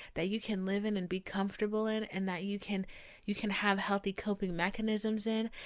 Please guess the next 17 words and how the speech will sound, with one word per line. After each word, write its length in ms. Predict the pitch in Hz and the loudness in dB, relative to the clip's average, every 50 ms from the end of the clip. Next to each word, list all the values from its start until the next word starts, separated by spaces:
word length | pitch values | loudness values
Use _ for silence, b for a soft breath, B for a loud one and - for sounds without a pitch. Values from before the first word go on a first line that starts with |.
| B B B | B B B
that 140 | 208 208 208 | 0 2 2
you, 260 | 208 226 247 262 - - | 4 4 4 4 4 2
and 280 | 247 254 247 240 233 | 2 2 2 2 4
then, 320 | 233 269 311 330 311 262 - B B B B B B - - | 4 6 8 8 6 6 4 B B B B B B 8 10
and 180 | 262 254 254 | 10 10 10
then 160 | 285 320 320 | 6 6 6
when 100 | 285 285 | 4 4
you 100 | 277 277 | 4 4
have 200 | 262 254 269 254 | 4 4 4 2
all 180 | 240 220 254 269 | 4 4 4 4
those 220 | 254 269 254 233 | 4 2 0 0
things, 300 | - - 269 262 254 233 | 0 0 0 0 0 0
you 80 | 247 233 | 0 0
can 160 | - 254 240 | 0 0 0
turn 280 | - - - - 254 254 | 0 0 0 0 0 0
it 140 | 240 233 - - | 0 -2 -2 0
outward 540 | 214 226 233 - 214 208 202 190 175 165 - | 2 2 2 0 0 -2 0 0 0 -2 -4